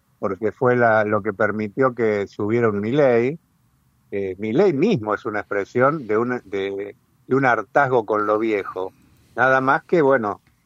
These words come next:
con una campaña muy hábil, con mucho apoyo de las corporaciones, terminó, ¿no es cierto?,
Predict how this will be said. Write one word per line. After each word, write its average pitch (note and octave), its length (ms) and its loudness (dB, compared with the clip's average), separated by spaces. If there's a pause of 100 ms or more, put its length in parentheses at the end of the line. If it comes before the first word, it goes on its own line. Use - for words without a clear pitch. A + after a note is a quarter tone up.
(120)
con A2+ 200 -2
una C#3 220 0
campaña C3+ 500 2
muy C3+ 220 -2
hábil, D3+ 580 2
con G#2+ 220 0
mucho C3 320 0
apoyo B2 460 2
de G#2+ 80 2
las G2+ 100 -2
corporaciones, A#2 1080 0 (380)
terminó, G#2+ 560 -2
¿no C3+ 100 -2
es G#2 60 -10
cierto?, A#2+ 520 0